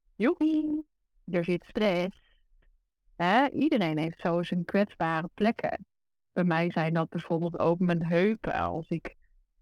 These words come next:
eh, als ik stress heb en ik merk dat een tijdje niet op, dan gaat mijn lichaam dat opslaan in mijn heupen. En dan word ik op een gegeven moment wakker met heel veel pijn. Dan weet ik, "Oh,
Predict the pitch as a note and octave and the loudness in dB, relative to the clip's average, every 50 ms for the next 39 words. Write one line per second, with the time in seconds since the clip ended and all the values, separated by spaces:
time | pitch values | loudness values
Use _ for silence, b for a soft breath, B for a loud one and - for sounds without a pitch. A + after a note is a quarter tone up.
0 | _ _ - F3+ E3+ E3+ F3 E3+ E3 E3 E3+ E3+ E3+ E3+ D#3+ - - _ _ _ | _ _ -4 -2 0 0 0 0 0 0 0 -2 -2 -4 -4 -6 -12 _ _ _
1 | _ _ _ _ _ _ _ _ _ _ _ _ _ _ - E3 F3 E3+ - - | _ _ _ _ _ _ _ _ _ _ _ _ _ _ -2 0 0 0 -2 -4
2 | - - - G3+ F#3 F#3+ G#3 - F#3+ F#3 - - F3+ A3 B3 - - - D3 C#3 | -16 -8 -2 0 2 2 2 0 0 0 2 2 2 2 2 0 -4 -4 -2 -2
3 | D3 - - D#3 D3+ D3+ D#3 D#3 E3 D#3+ - D#3 D#3+ D#3+ - E3 D#3+ E3 D#3+ - | -2 -2 -2 -2 -2 -2 -2 -2 -4 -4 -4 -6 -8 -4 -2 -2 -2 -2 -4 -4
4 | - E3 E3+ E3+ E3 - - E3+ F3+ D#3+ D#3 E3 - - _ - D#3+ D#3 D#3+ D#3+ | -4 -2 -2 -2 -4 -4 -4 -2 -2 -2 -2 -4 -6 -10 _ -2 -2 -2 -2 -4
5 | F3 - - D#3 D3+ D3 F3 D#3 D#3+ E3 E3 F3 F3+ - - D#3+ D3 D3+ D#3+ E3+ | -8 -4 -2 -2 -2 0 0 -2 0 0 0 -2 -2 -4 -4 -4 -2 -2 -2 -2
6 | E3 E3 - - - G3+ G3 - - - F3 D3 D3+ D#3 D#3+ E3 D#3+ E3 E3 E3 | -4 -4 -4 -6 -8 -8 -8 -8 -4 -2 0 0 0 0 0 0 -2 -2 -2 0
7 | D#3 E3 E3+ F#3+ G#3 G3+ - - - - - _ _ _ _ _ _ _ _ _ | 0 2 2 2 0 -2 -4 -8 -10 -10 -14 _ _ _ _ _ _ _ _ _
8 | _ _ - A3 G#3 G3 F#3+ F3+ F3 E3+ E3+ F3 D#3+ E3 D#3+ - - - - - | _ _ 0 2 4 4 4 4 2 0 0 -2 -2 -2 -4 -8 -8 -14 -12 -14
9 | - - - F3+ E3 E3 - D#3+ D#3+ D#3+ E3 E3+ F3+ - - D#3 D#3 D3+ - E3 | -14 -6 -4 -4 -2 -2 -2 -2 -2 0 0 0 0 0 -2 -2 -2 -2 -2 0
10 | E3 F3+ F3 E3+ - _ _ - D3+ D#3+ - G#3+ G3 F#3+ - - - - G3 - | -2 -2 -2 -4 -8 _ _ -8 -8 -2 0 0 0 0 0 -4 -8 -12 -12 -14
11 | _ _ _ _ _ _ _ _ _ _ - F3+ F3 E3+ F3+ F#3+ G#3 A3 - - | _ _ _ _ _ _ _ _ _ _ -6 -4 0 2 2 2 2 0 -2 -4
12 | - C3+ F3+ - - - - _ _ _ _ _ _ _ _ _ _ _ _ _ | -4 -4 -6 -8 -10 -18 -20 _ _ _ _ _ _ _ _ _ _ _ _ _
13 | _ _ _ _ - _ - A3 E3 C3 | _ _ _ _ -20 _ 2 2 2 2